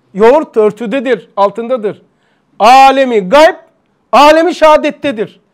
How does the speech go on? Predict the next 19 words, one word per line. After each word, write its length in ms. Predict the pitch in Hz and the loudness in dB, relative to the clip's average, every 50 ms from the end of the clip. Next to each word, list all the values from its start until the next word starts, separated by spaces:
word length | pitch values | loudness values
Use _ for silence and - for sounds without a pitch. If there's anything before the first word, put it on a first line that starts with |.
| _ _ _ _ _ - | _ _ _ _ _ -6
Ama 300 | 247 285 339 330 254 220 | -2 0 2 0 0 0
boyut 260 | 269 294 330 330 - | -2 -2 -4 -4 -4
farklılığı 540 | - 254 240 - _ 233 220 214 196 185 165 | -4 -4 -4 -4 _ -6 -4 -4 -4 -4 -4
var. 360 | 147 135 151 - _ _ _ _ | -6 -8 -10 -14 _ _ _ _
Kocaman 460 | - 294 320 285 320 311 294 302 285 | 0 0 2 4 2 2 2 2 2
ağaç 320 | 285 269 262 247 - - 220 | 2 2 2 0 -2 -6 -6
nerededir? 500 | 233 233 214 196 190 190 190 269 269 - | -2 -2 -2 -2 -4 -8 -8 -12 -16 -14
Çekirdeğindedir. 880 | - 262 - - 240 208 233 220 220 190 190 175 - - _ _ _ _ _ _ - | -16 -14 -14 -14 -12 -8 -8 -8 -6 -8 -10 -14 -14 -20 _ _ _ _ _ _ -4
Ama 280 | 214 214 214 202 175 | -2 -2 -2 -4 -2
dalı, 340 | 170 214 214 208 202 185 165 | -2 -4 -2 -2 -4 -4 -6
budağı 440 | 196 208 160 196 190 208 247 269 - _ _ _ _ _ _ _ _ _ _ _ _ - | -8 -8 -4 -2 -2 -2 -2 -4 -8 _ _ _ _ _ _ _ _ _ _ _ _ -16
dışarıdaki 560 | 196 - - 220 214 202 214 208 214 - 214 | -14 -4 -2 -2 -2 -2 -4 -6 -8 -10 -12
gibi 240 | 180 202 185 226 196 | -10 -10 -12 -10 -10
değildir. 360 | 254 254 226 185 170 165 156 | -12 -12 -12 -12 -12 -14 -10
Kanuniyeti 580 | - 208 208 208 208 208 208 208 190 - 208 185 | -8 -6 -6 -4 -4 -4 -4 -6 -6 -8 -12 -14
var. 220 | 147 127 _ _ _ _ _ _ _ _ _ _ _ _ _ _ _ _ _ _ | -14 -16 _ _ _ _ _ _ _ _ _ _ _ _ _ _ _ _ _ _
Hepsi 240 | 214 180 - - 233 | -20 -20 -18 -18 -18
buradadır. 360 | 254 240 226 240 180 - 170 _ _ _ _ _ _ | -18 -18 -18 -20 -20 -20 _ _ _ _ _ _ _
Acayip. 400 | 190 170 147 214 233 277 - _ | -12 -6 -2 -2 -2 -2 -4 _